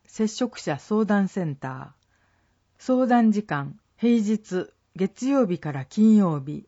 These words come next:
の九時から十七時。窓口、保健所。緊急を要する症状がある場合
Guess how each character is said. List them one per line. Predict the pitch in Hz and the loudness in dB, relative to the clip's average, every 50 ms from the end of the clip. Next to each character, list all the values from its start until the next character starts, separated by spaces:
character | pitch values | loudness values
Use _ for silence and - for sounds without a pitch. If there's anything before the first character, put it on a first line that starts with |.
| _ _ - | _ _ -6
の | 180 190 190 175 - _ _ _ _ _ | -2 -2 -2 -2 -4 _ _ _ _ _
九 | - 302 | -4 -4
時 | 240 233 226 | -2 -2 -4
か | - 185 160 | -4 -4 -4
ら | 147 147 139 131 | -4 -4 -6 -6
十 | 131 175 202 202 180 | -4 -2 0 0 0
七 | - - - - 165 139 | -2 -8 -8 -8 -8 -8
時。 | - 156 - _ _ _ _ _ _ _ _ _ _ _ _ _ _ _ _ _ _ _ _ _ _ _ _ _ _ _ _ _ _ | -8 -14 -18 _ _ _ _ _ _ _ _ _ _ _ _ _ _ _ _ _ _ _ _ _ _ _ _ _ _ _ _ _ _
窓 | - 180 196 208 220 262 233 | -4 0 0 2 2 0 0
口、 | 170 156 139 _ - - - - _ _ _ _ _ _ _ _ _ | -2 -6 -8 _ -14 -18 -18 -18 _ _ _ _ _ _ _ _ _
保 | - 190 | -10 -10
健 | - - 262 254 240 220 | -6 -2 0 2 2 0
所。 | 214 - - 185 143 - _ _ _ _ _ _ _ _ _ _ _ _ _ _ _ | 0 -4 -6 -6 -6 -6 _ _ _ _ _ _ _ _ _ _ _ _ _ _ _
緊 | - 254 269 269 254 | -2 0 0 0 0
急 | 247 - 254 254 | -2 -2 -2 -2
を | 254 247 247 247 240 | 0 0 2 2 2
要 | 233 240 247 226 | 2 0 0 -2
す | - - 214 | -4 -6 -6
る | 160 165 | -6 -6
症 | 143 - 208 208 202 | -6 -4 -2 -2 -2
状 | 185 190 190 175 151 | 0 -2 -2 -2 -2
が | 147 160 | -4 -6
あ | 165 | -6
る | 147 147 139 | -6 -8 -8
場 | - 151 151 147 | -6 -6 -6 -6
合 | 151 | -6